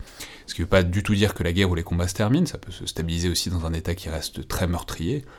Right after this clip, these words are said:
c'était par exemple tout à fait le cas à la fin de mille neuf cent quatorze, mais c'est une manière de dire, disons, que plus personne n'avance, euh, vraiment de manière significative. Alors on va en parler largement, et on va voir notamment quelles pourraient les, être les options et les conditions de possibilité pour sortir,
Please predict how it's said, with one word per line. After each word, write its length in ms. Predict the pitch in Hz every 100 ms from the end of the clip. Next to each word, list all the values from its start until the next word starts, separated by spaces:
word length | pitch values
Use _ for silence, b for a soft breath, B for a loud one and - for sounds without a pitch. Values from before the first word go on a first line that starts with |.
| b
c'était 160 | - -
par 100 | -
exemple 220 | 80 80
tout 160 | - -
à 20 |
fait 140 | -
le 60 | 82
cas 260 | - 95 87
à 260 | - 87
la 60 | 85
fin 180 | - 90
de 60 |
mille 80 | 92
neuf 140 | 92
cent 80 | 92
quatorze, 380 | 95 110 208 180 B B B B
mais 320 | - 135 - - - -
c'est 280 | - - 123
une 140 | 120
manière 260 | 117 123 151
de 60 | 117
dire, 220 | 127 151
disons, 220 | 101 123
que 140 | 127
plus 340 | 98 - - 123
personne 380 | 123 - 139 123
n'avance, 580 | 101 101 123 131 - - -
euh, 100 | 90
vraiment 560 | 85 90 98 104 113
de 180 | 104 95
manière 460 | 92 87 90 107 -
significative. 720 | - 110 92 - 101 - - - - - - - - -
Alors 160 | 98
on 60 | 82
va 80 | 87
en 80 |
parler 300 | 85 90 90
largement, 420 | 90 95 117 170 - B B B -
et 80 |
on 60 | 101
va 100 | 95
voir 220 | 90 90
notamment 420 | 98 113 120 117
quelles 240 | 113 104 92
pourraient 300 | - 90 90
les, 180 | 85 -
être 280 | 95 90 -
les 220 | 80 82
options 420 | 113 113 - 123
et 40 | 104
les 80 | 87
conditions 440 | - 127 120 -
de 60 | 107
possibilité 680 | 90 - 90 98 95 113
pour 220 | 110 - -
sortir, 540 | - - - 110 -